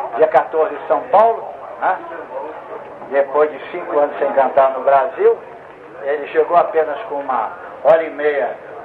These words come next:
de atraso, e, mas estava muito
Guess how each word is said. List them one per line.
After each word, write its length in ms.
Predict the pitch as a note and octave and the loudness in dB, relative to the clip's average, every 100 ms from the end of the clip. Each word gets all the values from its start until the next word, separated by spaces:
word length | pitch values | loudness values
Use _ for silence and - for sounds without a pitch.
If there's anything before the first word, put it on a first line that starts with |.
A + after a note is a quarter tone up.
| - | 0
de 60 | |
atraso, 560 | D#3+ - E3 F#3 G#3+ G#3+ - - - - - - - C#3+ | 2 2 4 4 4 0 -8 -16 -16 -14 -12 -12 -8 -8
e, 220 | C#3+ C#3 | -6 -2
mas 180 | G#3 G#3 | 0 0
estava 280 | - A3+ G3 | 2 4 4
muito 320 | B3+ C4 A3+ | 2 -2 -4